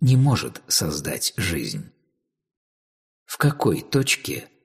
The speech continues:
рождается ребёнок? Наука так и не смогла этого решить. Нет способа решить,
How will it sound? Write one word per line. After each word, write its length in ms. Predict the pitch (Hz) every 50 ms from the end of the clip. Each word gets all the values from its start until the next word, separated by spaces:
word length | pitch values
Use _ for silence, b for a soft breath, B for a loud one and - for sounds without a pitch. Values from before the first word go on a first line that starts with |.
| _ -
рождается 680 | - 151 127 120 123 123 135 131 120 110 - - - 120
ребёнок? 720 | 120 117 110 71 64 50 - - - - - - - _ _ _ _ _ _ _ _ _ _ _ _ _ _ _ _ _ _ _ _ _ -
Наука 760 | - 110 110 113 104 101 104 107 - - 104 95 92 85 - _ _ _ _ _ _ _ _ -
так 240 | - 135 123 - 135
и 40 |
не 120 | 127 127 127
смогла 640 | - - 135 131 127 120 - 78 73 69 - - - -
этого 300 | 113 104 - 104 87 85
решить. 640 | 80 78 76 - - - - - - - - - _ _ _ _ _ _ _ _ _ _ _ _ _ _ _ _ _ _ _ _ _ _ -
Нет 420 | 156 151 151 120 80 - - - -
способа 540 | - - - - 135 101 - - 104 90 113
решить, 580 | 117 123 117 - - - - - - - -